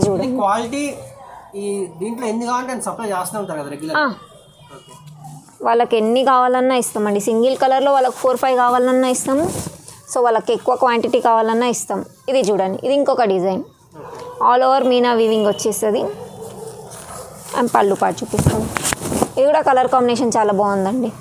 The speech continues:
Speaker 1: ఎలాగో శ్రావణ మాసం కాబట్టి అమ్మవారికి పెట్టడానికైనా చాలా బాగుంటాయి ఈ శారీస్.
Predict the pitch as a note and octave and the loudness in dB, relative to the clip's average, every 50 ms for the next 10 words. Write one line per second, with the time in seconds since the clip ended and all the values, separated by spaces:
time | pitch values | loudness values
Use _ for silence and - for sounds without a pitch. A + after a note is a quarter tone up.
0 | - - - - - - - - - - - - - - - - - A#3 A#3+ A#3+ | -16 -16 -16 -16 -16 -16 -18 -18 -16 -16 -14 -14 -14 -14 -6 -2 2 4 4 4
1 | B3 C#4 D4 D4 D4 C4 B3 B3 B3 B3+ B3+ C4 C4 B3+ C4 B3+ A#3+ - A#3+ - | 4 2 2 2 2 2 4 4 2 2 2 2 2 2 0 0 2 4 4 4
2 | - A3+ G#3 - B3+ A#3 A3+ A3+ A#3 A#3 A#3 A#3 G#3+ A3 B3 A#3 G3+ A3+ A3 A3 | 4 2 2 2 2 2 2 2 2 2 2 2 0 0 -2 -2 0 2 2 2
3 | A3 G#3+ G#3+ G#3+ A3 A3 A3+ A#3+ A3 B3+ A3 G#3+ G#3 G3+ F#3+ G#3 G3+ G3+ F#3 G#3+ | 2 2 2 2 2 2 2 2 2 2 2 2 2 2 2 2 2 2 0 0
4 | G3+ G3+ - A3+ G#3 G3+ F#3+ G3 F#3+ - | 0 -2 0 0 0 0 0 0 -2 -4